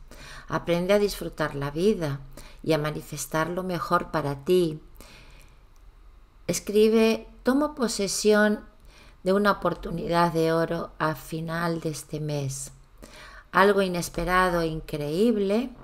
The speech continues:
está viniendo hacia ti. Felicidades. Recibirás buenas noticias esta semana." Dios está cambiando todas las situaciones a tu alrededor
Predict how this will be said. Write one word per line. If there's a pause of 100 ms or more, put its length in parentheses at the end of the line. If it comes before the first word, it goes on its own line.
(920)
está
viniendo
hacia
ti. (400)
Felicidades.
Recibirás
buenas
noticias
esta
semana." (1900)
Dios
está
cambiando
todas
las
situaciones
a
tu
alrededor